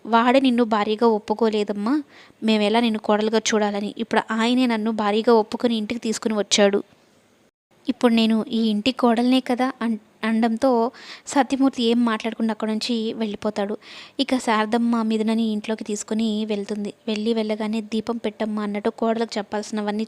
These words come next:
చెప్పినట్టు ఇంట్లో దీపం అయితే పెట్టమని చెప్తుంది. సూర్యకాంతం అది చూసి ఒక్కసారిగా షాక్ అయిపోతుంది.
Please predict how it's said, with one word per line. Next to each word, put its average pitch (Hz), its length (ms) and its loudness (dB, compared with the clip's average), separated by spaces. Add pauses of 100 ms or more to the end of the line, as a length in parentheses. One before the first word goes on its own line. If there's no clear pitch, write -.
(100)
చెప్పినట్టు 233 640 -4 (420)
ఇంట్లో 254 220 4
దీపం 226 320 0
అయితే 220 200 -2
పెట్టమని 214 580 -2 (100)
చెప్తుంది. 190 420 -4
సూర్యకాంతం 220 640 2
అది 208 200 -2
చూసి 220 160 0
ఒక్కసారిగా 220 600 0
షాక్ 214 360 2
అయిపోతుంది. 208 540 0